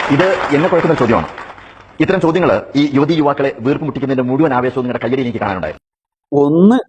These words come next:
Speaker 2: ഇതൊരു കഥയാണ്. ആ കഥയിൽ തന്നെ,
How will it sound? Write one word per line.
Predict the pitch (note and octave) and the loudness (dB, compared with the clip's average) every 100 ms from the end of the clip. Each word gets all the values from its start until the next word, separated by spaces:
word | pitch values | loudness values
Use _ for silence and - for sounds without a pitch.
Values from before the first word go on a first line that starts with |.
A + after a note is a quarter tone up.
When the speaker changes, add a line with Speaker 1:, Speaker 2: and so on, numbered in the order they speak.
| _ - | _ -4
Speaker 2:
ഇതൊരു | C3+ C#3 - - | 2 2 0 -4
കഥയാണ്. | A2 G2+ B2 A2 - _ _ _ _ _ _ _ _ _ _ _ _ | -4 0 0 0 -2 _ _ _ _ _ _ _ _ _ _ _ _
ആ | D#3 | -4
കഥയിൽ | F#3+ F3+ F3 G#3 D#4 | -2 -2 2 4 4
തന്നെ, | - - | 2 -4